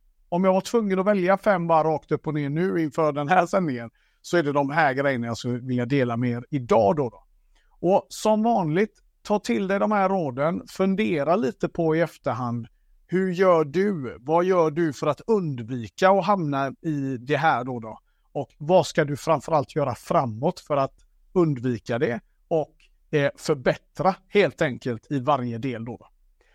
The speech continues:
Så jag tänker vi kastar oss bara rakt in, för som vanligt, det här ska vara kort och snabbt och, eh, yes, let's go! Punkt nummer ett då, då, det är det här med att vi har för dålig koll på helheten.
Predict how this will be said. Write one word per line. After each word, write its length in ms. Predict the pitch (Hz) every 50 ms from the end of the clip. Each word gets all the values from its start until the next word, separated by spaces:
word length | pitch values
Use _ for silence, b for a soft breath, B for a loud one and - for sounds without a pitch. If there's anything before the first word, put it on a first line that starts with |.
| _ _
Så 100 | - 220
jag 60 | 226
tänker 180 | 277 262 202 220
vi 80 | 233 -
kastar 300 | - 269 226 - 247 220
oss 100 | 202 -
bara 240 | 220 226 208 196
rakt 340 | 202 208 190 180 - - -
in, 260 | 175 196 202 180 135
för 440 | - - 175 175 175 175 170 170 - -
som 240 | - - 196 190 196
vanligt, 420 | 202 190 156 160 180 185 - - -
det 140 | - 151 165
här 220 | 151 170 170 170 160
ska 160 | - - 170
vara 120 | 165 156
kort 320 | - - 202 185 - - 185
och 60 | -
snabbt 360 | - 190 185 185 - _ - -
och, 420 | - 165 151 - _ _ _ _ 165
eh, 320 | 156 151 147 147 139 110
yes, 440 | 131 196 233 202 - - - - _
let's 300 | - 151 180 160 - -
go! 320 | 202 220 220 196 151 107 - _ _ _ _ _ _ _ _ _ _ _ _ _ _ _ _ _ _
Punkt 280 | - 226 226 202 151 -
nummer 180 | 208 208 202 202
ett 240 | 202 196 - _
då, 120 | - 190 160
då, 160 | 135 120 - _ _ _ _ _ _ _ _ -
det 80 | 170
är 220 | 190 196 185 175 -
det 120 | 139 160 156
här 240 | 180 185 175 156
med 300 | 139 139 139 139 139 143 -
att 380 | 160 160 143 135 - _ - 170 123
vi 100 | 139 175
har 140 | 208 196 156
för 160 | - - 156
dålig 520 | 135 131 214 208 180 151 135 131 139 -
koll 360 | - - 175 160 139 127 120 107
på 400 | - - 135 127 123 127 - -
helheten. 840 | _ - - 226 214 180 127 131 143 127 110 - - 233 220 185 95